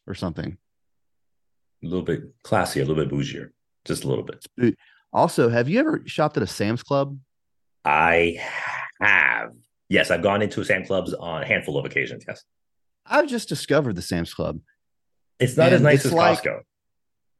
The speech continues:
Speaker 1: Really?
Speaker 2: I think it's not as nice as Costco.
Speaker 1: Same concept, but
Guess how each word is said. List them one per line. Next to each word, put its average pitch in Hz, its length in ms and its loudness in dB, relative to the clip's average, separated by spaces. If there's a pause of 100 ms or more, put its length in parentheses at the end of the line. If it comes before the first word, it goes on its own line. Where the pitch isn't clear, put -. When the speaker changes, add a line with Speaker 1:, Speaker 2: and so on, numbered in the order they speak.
(800)
Speaker 1:
Really? 131 440 0 (160)
Speaker 2:
I 95 200 2
think - 280 -8
it's 73 120 -10
not 67 160 -8
as 62 80 -12
nice 58 200 -14
as - 80 -18
Costco. - 300 -16 (920)
Speaker 1:
Same 151 260 6
concept, 156 560 4
but 123 140 2